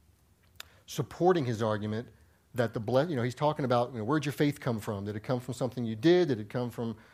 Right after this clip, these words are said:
something you believed? And his argument is, like, look at Abraham. You know, Abraham came well before the law, right? And, and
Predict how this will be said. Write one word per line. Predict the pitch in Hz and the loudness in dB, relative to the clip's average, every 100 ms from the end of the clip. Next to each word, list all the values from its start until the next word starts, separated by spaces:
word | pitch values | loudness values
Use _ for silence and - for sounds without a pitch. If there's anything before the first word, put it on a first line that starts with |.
| _ | _
something | - 131 127 | -4 -2 0
you | 123 | -2
believed? | 113 113 120 101 104 | -2 -2 -2 -2 -4
And | |
his | 113 117 | -4 2
argument | 139 143 113 113 | 0 2 -2 -2
is, | |
like, | 110 | -2
look | 107 123 | -4 -4
at | 135 | 0
Abraham. | 151 143 110 98 90 - - - - _ | 0 0 -2 -4 -10 -14 -20 -20 -20 _
You | 117 | -10
know, | 107 | -4
Abraham | 131 135 123 123 120 120 - - _ _ | -2 0 0 0 0 -2 -8 -20 _ _
came | 117 117 101 | -6 -4 -2
well | 107 | -2
before | 117 104 - 110 | -2 -6 -6 -4
the | 98 | -4
law, | 95 90 95 151 - | -6 -6 -6 -8 -10
right? | 117 120 165 - _ - _ | -8 -8 -8 -12 _ -20 _
And, | 117 107 107 | -8 -8 -8
and | 135 113 104 | -8 -8 -8